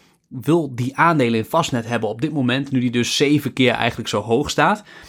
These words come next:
En ja, voor mij is het niet te begrijpen, want wat is er nou in die tijd veranderd, in die twee jaar? Twee jaar geleden wisten we ook al dat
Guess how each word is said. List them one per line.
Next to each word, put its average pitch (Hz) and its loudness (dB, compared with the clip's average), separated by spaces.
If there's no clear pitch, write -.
En 131 0
ja, 101 -8
voor - -8
mij 147 2
is 139 2
het 127 0
niet 135 2
te 135 2
begrijpen, 123 -2
want 110 -4
wat 160 -2
is 135 0
er 127 2
nou 123 2
in 127 -2
die 117 0
tijd 123 0
veranderd, 131 -2
in 139 2
die 127 4
twee 123 0
jaar? 127 0
Twee 143 0
jaar 123 4
geleden 131 4
wisten 117 -2
we 92 -10
ook 127 0
al 170 2
dat 151 2